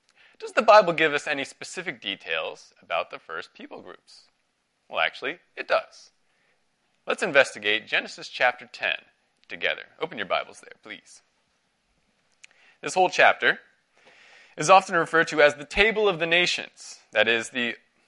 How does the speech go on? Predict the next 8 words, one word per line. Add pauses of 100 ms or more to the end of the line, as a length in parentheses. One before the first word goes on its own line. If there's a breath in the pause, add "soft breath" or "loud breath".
(180)
listing (100)
or
the
chart (480)
of
the
first
nations.